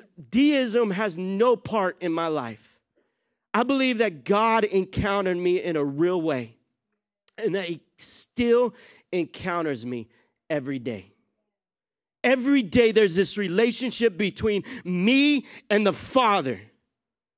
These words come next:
And I'm loved by him greatly, and there is many things happening, and Jesus is very much a part of my life. He affects my decisions,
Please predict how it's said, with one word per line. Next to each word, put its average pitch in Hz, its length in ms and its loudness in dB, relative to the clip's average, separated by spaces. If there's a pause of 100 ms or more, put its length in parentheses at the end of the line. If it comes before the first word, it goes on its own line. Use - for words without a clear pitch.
(360)
And 214 140 2
I'm 214 320 2
loved 247 460 4
by 226 220 2
him 226 240 0
greatly, 214 580 0 (160)
and 214 120 2
there 226 120 6
is 160 140 0
many 269 420 2
things 247 340 -4
happening, 220 480 0 (220)
and 214 220 2
Jesus 277 640 2
is 208 240 -2
very 277 500 2
much 233 380 0
a - 80 2
part 247 480 -2 (140)
of 180 120 -4
my 170 200 -2
life. 143 640 -10 (960)
He 220 120 2
affects 226 340 -2
my 185 160 -2
decisions, 247 1040 -6